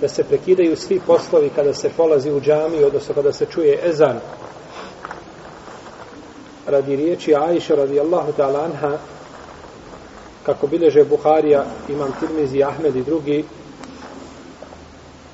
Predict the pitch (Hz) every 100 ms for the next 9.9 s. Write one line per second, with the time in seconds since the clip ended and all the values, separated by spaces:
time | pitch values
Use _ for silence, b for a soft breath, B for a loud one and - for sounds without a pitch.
0 | - - 147 143 143 - 165 180 180 -
1 | 156 156 170 156 147 135 127 175 165 143
2 | 165 160 - 165 151 - 180 - 143 131
3 | - 151 - 180 151 143 - 151 139 -
4 | 151 160 151 143 - 151 - - - -
5 | - - - - - - - - - -
6 | - - - - - - - - - -
7 | - - - 107 - - - - - 82
8 | - 226 - - - - - - - -
9 | 139 - 151 147 147 175 175 170 143